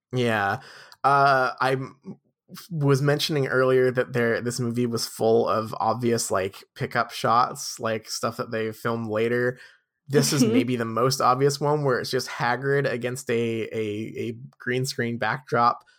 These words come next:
Speaker 1: with no one around him pointing into the sky and going, "Look, Harry, he's got a rogue bludger chasing him." <laughs> Like
Speaker 2: Which is also so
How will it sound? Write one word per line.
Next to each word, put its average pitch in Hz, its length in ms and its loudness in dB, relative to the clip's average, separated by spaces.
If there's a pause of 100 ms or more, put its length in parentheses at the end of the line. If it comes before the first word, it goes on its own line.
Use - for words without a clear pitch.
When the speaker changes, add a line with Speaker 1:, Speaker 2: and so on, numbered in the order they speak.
(400)
Speaker 1:
with 131 160 0
no 127 180 4
one 143 160 6
around 131 400 4
him 120 300 -2
pointing 139 380 2
into 135 200 0
the 127 80 0
sky 127 360 0
and 127 100 -4
going, 127 240 0
"Look, 254 320 2
Harry, - 460 0
he's 180 200 -2
got 143 180 0
a 175 80 4
rogue 160 360 0
bludger 285 360 2
chasing 127 540 -4
him." 139 300 4 (100)
<laughs> - 140 -12
Like - 200 2
Speaker 2:
Which 523 420 6
is 554 180 6
also 640 400 8
so - 200 2